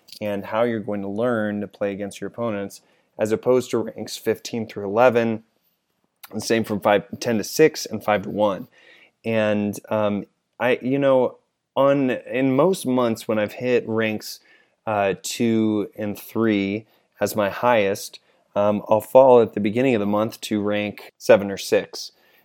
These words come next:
And usually I'll, I'll be able to get back up to five without a ton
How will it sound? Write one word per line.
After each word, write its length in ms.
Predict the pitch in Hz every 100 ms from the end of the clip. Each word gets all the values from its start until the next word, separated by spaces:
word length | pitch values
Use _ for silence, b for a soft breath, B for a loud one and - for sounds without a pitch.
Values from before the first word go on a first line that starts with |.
| b
And 500 | 110 110 107 104 101 -
usually 840 | 117 131 202 180 151 139 131 123 -
I'll, 580 | 113 127 131 131 123 - 113
I'll 140 | 127
be 200 | 131 131
able 180 | 131 117
to 60 | 107
get 220 | 110 -
back 240 | 107 -
up 100 | 110
to 80 | 104
five 360 | - 110 107 104
without 320 | 104 117 117
a 100 | 98
ton 540 | - - 113 110 107